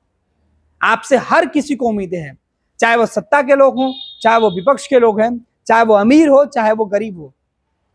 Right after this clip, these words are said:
चाहे वो पुरुष हो, चाहे वो महिला है, सबको इस बात की उम्मीद है कि मुख्यमंत्री जी उनका सम्मान करेंगे। मुख्यमंत्री जी, आप सम्मान करते हैं, आपने काम भी किया है, लेकिन आपकी छोटी छोटी बातें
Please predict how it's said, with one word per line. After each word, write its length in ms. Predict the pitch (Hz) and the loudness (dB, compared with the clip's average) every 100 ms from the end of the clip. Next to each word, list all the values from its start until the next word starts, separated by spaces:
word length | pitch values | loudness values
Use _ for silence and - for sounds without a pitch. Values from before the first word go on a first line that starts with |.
| _ _ _ _ _ _ | _ _ _ _ _ _
चाहे 240 | 190 202 214 | 0 2 2
वो 120 | 233 | 0
पुरुष 420 | - 202 269 - | 0 0 0 2
हो, 140 | 269 | 2
चाहे 260 | 277 233 208 | 2 2 2
वो 140 | 208 | 0
महिला 340 | 202 208 226 226 | 0 -2 0 -2
है, 200 | 160 - - _ _ _ _ _ _ | -4 -12 -20 _ _ _ _ _ _
सबको 400 | - 302 - 349 | 0 0 2 0
इस 160 | 339 247 | 0 0
बात 300 | 277 311 311 | 2 2 0
की 60 | 302 | -2
उम्मीद 240 | 294 302 | 0 0
है 60 | 302 | 0
कि 120 | 294 | 0
मुख्यमंत्री 480 | 269 254 254 254 294 | -2 -2 -2 -2 -4
जी 80 | 277 | -2
उनका 220 | 254 254 | 0 -2
सम्मान 440 | 254 226 220 214 | -2 0 0 0
करेंगे। 300 | 190 156 143 _ _ _ _ _ _ _ _ | -6 -10 -14 _ _ _ _ _ _ _ _
मुख्यमंत्री 340 | 170 185 233 277 | -4 0 2 4
जी, 80 | 269 | 2
आप 100 | 262 | 2
सम्मान 440 | 240 208 254 269 | -2 0 0 2
करते 300 | 240 214 294 | -2 -2 -2
हैं, 260 | 233 139 - _ - | -4 -8 -18 _ -4
आपने 260 | 185 226 | -2 -2
काम 260 | 220 269 277 | 0 0 2
भी 80 | 262 | -2
किया 260 | - 190 | -2 -4
है, 200 | 143 127 _ _ _ _ - | -4 -12 _ _ _ _ -2
लेकिन 240 | 254 277 302 | -2 0 0
आपकी 300 | 302 302 302 | 0 -2 -4
छोटी 380 | - 330 330 | 0 0 0
छोटी 260 | 285 320 311 | -2 -2 0
बातें 460 | 277 277 269 220 | 0 0 0 -4